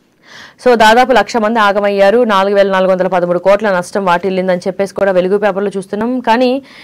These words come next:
ఆ, తెలంగాణ సర్కార్ మాత్రం పద్నాలుగు వందల కోట్ల నష్టం మాత్రమే వాటిల్లిందని అంటున్నారు. మరి ఇక్కడ వెలుగు పేపర్లో నాలుగు వేల నాలుగు వందల పదమూడు కోట్ల నష్టం అని చెప్తోంది. ఆ, ఇళ్ళు దెబ్బతిన్నాయి, పన్నెండు వేల ఏడు వందల నాలుగు ఇళ్ళు దెబ్బతిన్నాయి,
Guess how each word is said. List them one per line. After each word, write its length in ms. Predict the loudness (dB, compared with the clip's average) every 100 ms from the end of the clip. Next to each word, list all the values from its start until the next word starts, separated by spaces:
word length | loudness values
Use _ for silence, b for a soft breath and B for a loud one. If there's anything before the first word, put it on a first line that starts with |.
| B B
ఆ, 800 | -2 0 2 2 2 0 0 -2 -8 -14 _ _ -20 -20 _ _ _
తెలంగాణ 320 | 2 2 4 2
సర్కార్ 360 | 0 0 0
మాత్రం 260 | 0 0 0
పద్నాలుగు 420 | -2 0 -2 0
వందల 160 | -2 -2
కోట్ల 340 | -2 -2 -2
నష్టం 320 | -4 -4 -4
మాత్రమే 280 | -4 -2 -2
వాటిల్లిందని 560 | 0 0 -2 -4 -4 -4
అంటున్నారు. 400 | -6 -6 -6 -4
మరి 140 | -6
ఇక్కడ 180 | -6 -6
వెలుగు 260 | -4 -2
పేపర్లో 340 | -2 -2 -4 -6
నాలుగు 340 | -4 -4 -2
వేల 140 | -4 -4
నాలుగు 240 | -6 -6
వందల 400 | -8 -6 -6 -6 B B _
పదమూడు 320 | -4 0 -2 -2
కోట్ల 340 | 0 0 2
నష్టం 320 | -4 -4 -6
అని 100 | -4 -6
చెప్తోంది. 520 | -6 -4 -2 -2 -6 B B B B _
ఆ, 340 | -4 -2 -2 -4
ఇళ్ళు 240 | -2 -2 0
దెబ్బతిన్నాయి, 880 | -2 -2 -4 -2 0 0 -2 -4
పన్నెండు 320 | -4 -6 -4 -2
వేల 140 | 0
ఏడు 120 | 0
వందల 220 | -2 -2
నాలుగు 240 | -4 -6 -6
ఇళ్ళు 180 | -4 -2
దెబ్బతిన్నాయి, 720 | -2 -2 -6 -4 -4 -6